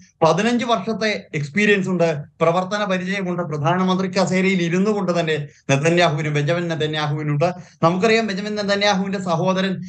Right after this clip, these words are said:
നേരത്തെ എൻ ഡബ, ഏ, ഓപ്പറേഷനുമായി ബന്ധപ്പെട്ട് കൊല്ലപ്പെട്ടയാളാണ്, ഏ, രാജ്യത്തിന്റെ സമരഭടനായിരുന്നു. അതുകൊണ്ട് തന്നെ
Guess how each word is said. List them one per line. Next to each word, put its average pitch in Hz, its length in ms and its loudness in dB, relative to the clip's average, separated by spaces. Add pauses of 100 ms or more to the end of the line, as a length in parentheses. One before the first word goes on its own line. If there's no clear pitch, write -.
(160)
നേരത്തെ 175 340 4
എൻ 170 300 0
ഡബ, 180 140 -2
ഏ, 147 420 -6 (220)
ഓപ്പറേഷനുമായി 180 680 2
ബന്ധപ്പെട്ട് 180 600 -2
കൊല്ലപ്പെട്ടയാളാണ്, 170 1080 -2 (300)
ഏ, 151 80 6
രാജ്യത്തിന്റെ 185 600 0
സമരഭടനായിരുന്നു. 180 960 -2
അതുകൊണ്ട് 202 400 -4
തന്നെ 226 220 -2